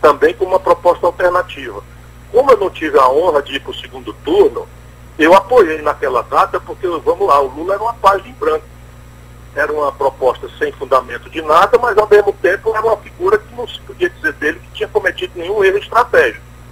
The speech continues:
Foi pro governo, fez um governo, o primeiro governo, na minha opinião, foi um bom governo, e eu tenho números que podem explicar por isso, e eu tive honra de ajudar.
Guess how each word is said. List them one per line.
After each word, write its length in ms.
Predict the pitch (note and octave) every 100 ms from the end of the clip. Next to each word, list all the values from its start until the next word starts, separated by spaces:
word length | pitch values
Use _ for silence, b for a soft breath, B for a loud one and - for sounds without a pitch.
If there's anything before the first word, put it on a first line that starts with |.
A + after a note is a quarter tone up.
| - - - -
Foi 160 | A3+ G3
pro 160 | - D3+
governo, 560 | E3+ D#3+ D#3+ G3+ - - - - - - - -
fez 240 | G3 F#3+ E3+
um 180 | D#3+ D3
governo, 440 | C3+ A#2+ C#3 B2+
o 20 |
primeiro 360 | B2+ C#3 D#3 D#3
governo, 340 | C3+ B2+ A#2
na 100 | C#3
minha 220 | B2+ E3 E3
opinião, 400 | D#3+ C3 B2 A2+
foi 180 | D#3
um 80 | C#3+
bom 200 | C3 B2+
governo, 460 | A#2+ A2+ B2 D#3+ G#3+ - - - - - A#2+
e 80 |
eu 80 | C3
tenho 200 | - C#3
números 440 | B2+ C3+ F#3 G3+ -
que 100 | C3+
podem 280 | C3 B2+
explicar 440 | B2 - - B2 A#2
por 180 | C#3 C#3
isso, 220 | F#3+ A#3
e 20 |
eu 60 | A#3
tive 260 | A3+ A3+
honra 220 | F3+ F#3+
de 100 | G#3
ajudar. 500 | G#3+ G#3+ - D3 A2+